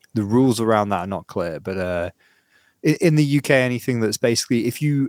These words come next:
end up in, like, a regulated area, at the very least, you usually have to register as, like, an entity carrying out interest in a regulated area. So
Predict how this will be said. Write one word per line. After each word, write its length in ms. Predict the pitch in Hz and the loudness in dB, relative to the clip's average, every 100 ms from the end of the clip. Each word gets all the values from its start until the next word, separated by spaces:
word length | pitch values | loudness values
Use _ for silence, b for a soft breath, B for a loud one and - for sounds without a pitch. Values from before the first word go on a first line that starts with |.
| - | 0
end 220 | 123 120 | 0 2
up 160 | 120 117 | 0 0
in, 60 | |
like, 160 | 110 104 | -2 0
a 40 | |
regulated 600 | 104 98 107 107 104 104 | 0 0 0 -2 -4 -8
area, 460 | 101 101 127 147 160 - _ - | -6 -2 -2 -2 -4 -8 _ -6
at 160 | 123 135 | -4 0
the 100 | 113 | -2
very 400 | 104 131 123 113 | 2 2 2 2
least, 320 | 110 101 - | 0 -2 -4
you 80 | 101 | -2
usually 320 | 104 98 104 | -2 -2 -2
have 180 | 104 - | -2 -2
to 120 | 98 | -2
register 580 | 104 101 110 - 131 113 | 0 2 0 0 2 2
as, 140 | 101 | 2
like, 200 | 98 95 | 0 -2
an 80 | 95 | -6
entity 440 | 107 98 - - | -6 -4 -4 -6
carrying 520 | - - 101 95 90 90 | -8 -4 -2 0 -2 -2
out 280 | 90 92 - _ _ _ _ - | -2 -2 -6 _ _ _ _ -4
interest 600 | 107 - 98 82 - - | -4 -2 -2 -2 -6 -6
in 140 | 107 95 | -6 -4
a 80 | |
regulated 600 | 90 87 87 82 85 - | -4 -4 -4 -6 -8 -6
area. 540 | 85 85 78 78 82 - _ _ _ _ | -2 0 -2 -4 -10 -16 _ _ _ _
So 320 | - 113 | 0 0